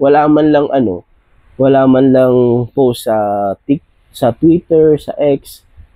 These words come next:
sa Facebook na naka-caption siya, mga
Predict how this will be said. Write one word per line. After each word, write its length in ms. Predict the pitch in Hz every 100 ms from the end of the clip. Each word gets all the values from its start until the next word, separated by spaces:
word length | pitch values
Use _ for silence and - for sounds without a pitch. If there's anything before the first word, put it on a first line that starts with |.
| _ _
sa 480 | - 113 104 104 92 -
Facebook 480 | 143 151 156 147 -
na 480 | 131 110 107 101 98
naka-caption 720 | 101 98 101 123 123 - 180
siya, 300 | 180 151 143 - _ _ _ _ _ _
mga 180 | 107